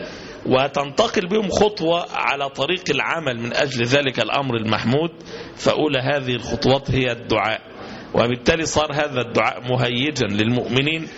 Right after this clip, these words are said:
إلى أن يبحثوا عن باقي الأسباب. لكل الأمور كل ما يرجو المؤمن من خير وكل ما يخشاه من شر أول أسبابه وأوسطها وآخرها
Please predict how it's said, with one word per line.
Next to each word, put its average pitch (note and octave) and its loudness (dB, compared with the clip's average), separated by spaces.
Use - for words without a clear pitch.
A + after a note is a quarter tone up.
إلى C#3+ 4
أن C3+ 0
يبحثوا D3+ 0
عن C#3+ -4
باقي E3+ 0
الأسباب. A#2+ -2
لكل A3 2
الأمور D#3+ 0
كل F#3+ 4
ما D3+ 0
يرجو C#3+ 0
المؤمن B2+ 0
من A2 0
خير B2+ 0
وكل D3 2
ما C#3+ -2
يخشاه C#3 0
من A#2 0
شر D3+ 0
أول E3 2
أسبابه D3+ 0
وأوسطها B2+ 0
وآخرها D3+ 0